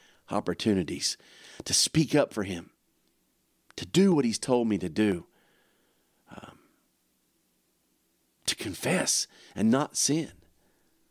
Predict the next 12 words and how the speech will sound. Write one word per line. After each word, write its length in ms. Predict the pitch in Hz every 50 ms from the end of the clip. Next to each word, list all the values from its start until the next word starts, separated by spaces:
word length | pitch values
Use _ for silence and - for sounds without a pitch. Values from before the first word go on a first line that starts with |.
| _ _ _ _ _ _ _ -
to 100 | - 131
not 240 | 156 196 - 131
waste 380 | 110 - 196 196 160 - - -
time 440 | - - 135 180 165 120 90 - - _ _ _ _ _ _ _ _ _ _ _ _ _ _ _ _ _ _ -
on 260 | - 104 101 98 90
frivolous 580 | - - 156 185 185 135 117 95 85 - -
and, 180 | - 50 50 50 - _ _ _ _ _ _ _ _ -
and, 280 | - 92 82 - - _ -
and 160 | - 107 101
stupid 480 | - - - - - 185 214 - - 101
agendas. 680 | 95 92 85 - 120 143 151 143 117 95 - - - -
And, 240 | - - - -